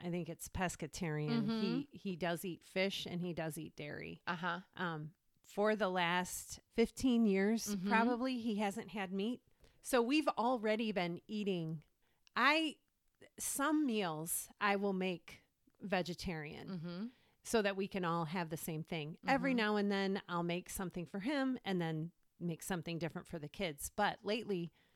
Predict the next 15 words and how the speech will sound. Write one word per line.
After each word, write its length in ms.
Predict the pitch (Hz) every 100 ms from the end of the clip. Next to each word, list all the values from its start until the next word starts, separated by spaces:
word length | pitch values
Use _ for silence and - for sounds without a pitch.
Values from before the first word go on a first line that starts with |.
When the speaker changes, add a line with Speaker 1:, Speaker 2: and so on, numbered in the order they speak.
| _
Speaker 1:
now 240 | 185 190 208
Sophie 440 | - 233 247 208
has 240 | 175 156
jumped 320 | - 160 156 175
on 160 | 147
the 60 | 143
wagon 420 | 147 147 147 147
and 120 | 151
she's 300 | 185 151 175
Speaker 2:
Mm-hmm. 80 | 190
Speaker 1:
not 160 | 170 160
eating 240 | 160 160
it 120 | -
anymore 500 | 165 160 160 156 151 156
either, 440 | 196 190 170 160